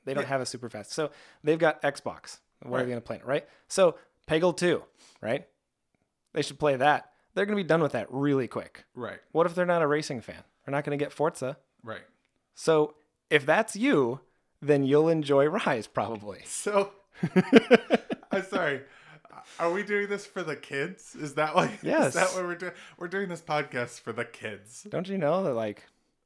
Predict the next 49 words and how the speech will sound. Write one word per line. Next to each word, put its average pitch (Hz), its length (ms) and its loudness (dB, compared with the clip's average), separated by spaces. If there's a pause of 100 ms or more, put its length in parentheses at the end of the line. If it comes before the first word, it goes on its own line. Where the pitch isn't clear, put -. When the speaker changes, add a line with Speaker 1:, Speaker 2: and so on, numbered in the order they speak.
(560)
Speaker 1:
our 120 140 -2
audience, 135 500 -4
the, 127 60 -6
the, 127 200 -4
the, 131 360 -6
there's 165 160 -4
Speaker 2:
The 160 60 -4
Speaker 1:
some, 170 80 0
Speaker 2:
average 175 420 2
gamer 139 380 0
Speaker 1:
that - 80 6
Speaker 2:
is - 60 -8
Speaker 1:
there's, 156 160 8
Speaker 2:
thirty 143 240 2
years 139 280 0
Speaker 1:
that 143 100 6
Speaker 2:
old. 131 80 2
Speaker 1:
there's 156 180 6
some 139 120 -2
fucking 185 500 2
kids 151 320 0
in 127 180 0
there, 107 280 -4 (320)
right? 143 420 0
Speaker 2:
<laughs> - 40 -20 (540)
Speaker 1:
Like, 131 200 -10
do 170 100 6
it 175 140 2
for 156 120 -2
the 135 120 -2
children. 135 360 0
Speaker 2:
The - 60 0
average 370 320 -2
gamer 202 320 -2
is 170 140 -8 (240)
thirty 160 300 -2
years 139 420 -2
old. 110 420 -6 (180)
Like, 127 320 -6 (240)
it's, 254 240 -18 (680)
uh, - 160 -12 (120)
we 208 140 -8
do 220 300 -8
do 190 180 -6
this 160 220 -8
podcast 123 560 -2
for 110 180 -8
the 104 100 -10
kids. 92 300 -16